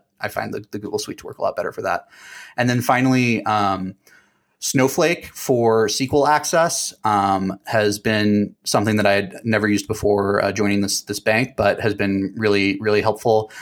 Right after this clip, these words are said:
And then I use Jupyter Lab for, for Python to, uh,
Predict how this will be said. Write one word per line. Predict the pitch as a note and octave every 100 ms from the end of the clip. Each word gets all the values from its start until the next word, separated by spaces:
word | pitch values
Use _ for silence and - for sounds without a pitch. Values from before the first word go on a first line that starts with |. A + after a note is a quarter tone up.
| - -
And | G#2
then | G2+ G2+ G2+
I |
use | G2+ G2 -
Jupyter | G2+ G2+ G2+
Lab | G2 G2 F#2+ -
for, | - G2+ G2 -
for | G#2
Python | - G#2 F#2+ G#2 G2 F#2+ G2 -
to, | - G2 F#2+ F#2+ G2 G2+
uh, | G2 G#2 G2+